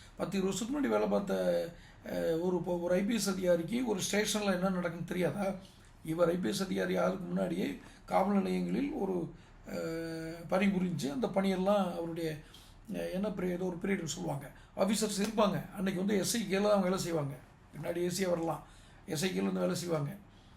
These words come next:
ஏன்னா, அடிப்படை அந்த நடைமுறை, அடிப்படைனா நடைமுறை,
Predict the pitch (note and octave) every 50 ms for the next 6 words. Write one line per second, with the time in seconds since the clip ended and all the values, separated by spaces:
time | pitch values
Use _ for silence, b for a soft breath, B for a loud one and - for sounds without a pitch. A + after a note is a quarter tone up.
0 | B B - F3+ - F3+ F3 D#3 C#3+ - F3+ - - - - - - - - -
1 | - E3+ F#3 C4 C4 - - C4 G#3 F3+ F3+ F#3+ G#3 G#3+ - - - - - E3
2 | E3 D#3+ D3+ D3+ D#3+ F#3 G3+ A#3+ B3 A#3+ A3+ F#3+ D3+ D3 D3+ - - - - -
3 | - F3+ F#3 - E3+ E3+ G3+ - C#4+ A#3 F#3 F#3+ G#3 C4+ D4+ C#4+ C4 A3 - G3+